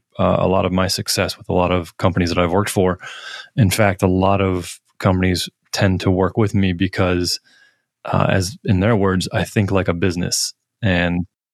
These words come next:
when clients come to me, I wanna know about the business. Like, what are their challenges? You know, why are they looking to hire me? Uh, and there's actually been a few times where I've had clients that wanna hire me for, uh, you know, Android work or something.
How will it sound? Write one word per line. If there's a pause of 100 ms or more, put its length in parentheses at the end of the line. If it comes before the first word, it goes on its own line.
(180)
when
clients
come
to
me, (240)
I
wanna
know
about
the
business.
Like,
what
are
their
challenges? (440)
You
know,
why
are
they
looking
to
hire
me? (420)
Uh,
and
there's
actually
been
a
few
times
where (140)
I've
had
clients
that
wanna
hire
me
for, (320)
uh,
you
know,
Android
work
or
something.